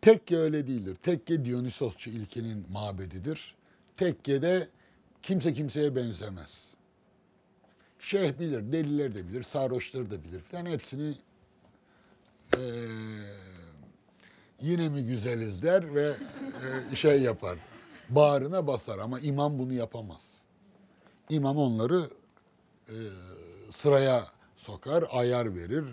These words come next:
filan, "Safları düzgün tutun." der. Dolayısıyla toplum,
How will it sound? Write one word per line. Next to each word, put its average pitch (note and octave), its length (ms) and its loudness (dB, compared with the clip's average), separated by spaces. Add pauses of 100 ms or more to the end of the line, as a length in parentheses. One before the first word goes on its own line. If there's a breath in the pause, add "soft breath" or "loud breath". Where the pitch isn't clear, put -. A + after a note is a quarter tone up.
(320)
filan, A2 280 -6
"Safları A#2 560 -2
düzgün G#2 320 -8
tutun." E2+ 380 -18
der. E3+ 280 2 (960 loud breath)
Dolayısıyla C#3 600 0 (100)
toplum, F#3+ 580 2